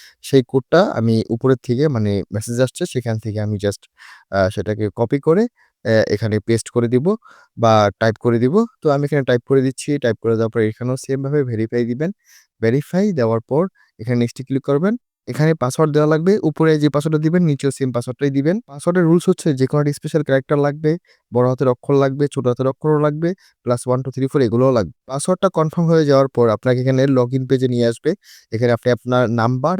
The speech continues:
এবং যে পাসওয়ার্ডটা দিছেন সেই পাসওয়ার্ডটা দিয়ে log in করবেন। log in করার পরে আপনি প্রথমেই একটা ফ্রন্ট পেজ আসবে, সেখানে আপনার পরবর্তী দুই তিনটা ম্যাচের শিডিউল, আহ, দেওয়া থাকবে টিকিট কেনার জন্য। এবং উপরে লেখা দেখেন, অ্যাভেলেবল নাও, লিমিটেড অ্যাভেলেবল, যেমন ঢাকার ম্যাচ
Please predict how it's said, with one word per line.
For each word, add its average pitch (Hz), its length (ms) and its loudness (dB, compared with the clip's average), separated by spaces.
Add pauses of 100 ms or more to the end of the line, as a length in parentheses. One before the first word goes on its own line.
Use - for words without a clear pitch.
এবং 120 280 -2
যে 120 120 0
পাসওয়ার্ডটা 117 460 -4
দিছেন 139 300 -8 (360)
সেই 131 160 -4
পাসওয়ার্ডটা 127 460 -2
দিয়ে 139 200 0
log 131 200 2
in 117 80 -2
করবেন। 107 340 -4
log 139 200 2
in 196 80 -6
করার 202 200 4
পরে 196 240 2
আপনি 160 180 0 (360)
প্রথমেই 151 460 -2
একটা 120 240 -6
ফ্রন্ট 135 280 -4
পেজ 139 120 2
আসবে, 143 240 -2
সেখানে 123 340 -4
আপনার 117 260 -4 (340)
পরবর্তী 170 580 0
দুই 156 120 -4
তিনটা 151 260 -2
ম্যাচের 139 360 0
শিডিউল, 131 580 -2
আহ, 110 180 0
দেওয়া 113 300 2
থাকবে 123 260 -4
টিকিট 120 300 -8
কেনার 117 220 -2
জন্য। 123 300 -4 (480)
এবং 123 200 -2
উপরে 139 220 -2
লেখা 131 220 2
দেখেন, 123 320 -4 (200)
অ্যাভেলেবল 127 600 0
নাও, 117 300 0 (400)
লিমিটেড 135 480 0
অ্যাভেলেবল, 120 540 2
যেমন 123 240 -2
ঢাকার 110 320 -4
ম্যাচ 123 160 0